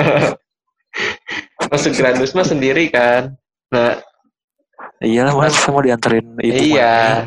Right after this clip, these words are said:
Speaker 1: Makanya pas masuk Granus, aing nggak ada, nggak barengan sama temen lagi kan. Yang lain suka ada yang janjian gitu sama temennya sebelumnya.
Speaker 2: Oh, iya, iya.
Speaker 1: Jadi masuk bareng kan.
Speaker 2: Hmm.
Speaker 1: Aing tuh sendiri, soalnya temen aing udah pada duluan masuk.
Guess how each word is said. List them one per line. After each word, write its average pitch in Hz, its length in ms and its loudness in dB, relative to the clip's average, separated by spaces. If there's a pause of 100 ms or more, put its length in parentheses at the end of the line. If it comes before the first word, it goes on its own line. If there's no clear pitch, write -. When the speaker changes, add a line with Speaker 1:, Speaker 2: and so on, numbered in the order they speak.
(320)
Speaker 1:
Makanya 123 400 -2
pas 123 160 -2
masuk 120 280 -6
Granus, 113 600 -4
aing 139 240 -2
nggak 156 100 2
ada, 147 140 2 (100)
nggak 135 220 0
barengan 131 320 0
sama 131 240 -2
temen 151 240 -4
lagi 147 320 -4
kan. 175 240 -6 (200)
Yang 135 200 -6
lain 135 280 0
suka 127 280 -2
ada 123 80 -2
yang 123 160 -2
janjian 117 560 -4
gitu 117 240 -12 (160)
sama 107 240 -8
temennya 107 400 -10
sebelumnya. 110 560 -18 (400)
Speaker 2:
Oh, 113 320 -2
iya, 110 180 -4
iya. 107 180 -8
Speaker 1:
Jadi 120 200 -6
masuk 127 240 -4
bareng 117 320 -2
kan. 110 400 -4 (1800)
Speaker 2:
Hmm. 127 160 -20
Speaker 1:
Aing 120 160 -6
tuh 147 80 -6
sendiri, 156 480 -2
soalnya 143 320 -2
temen 143 160 -2
aing 127 200 -2
udah 143 120 -4
pada 127 240 0
duluan 120 320 -4
masuk. 131 480 -4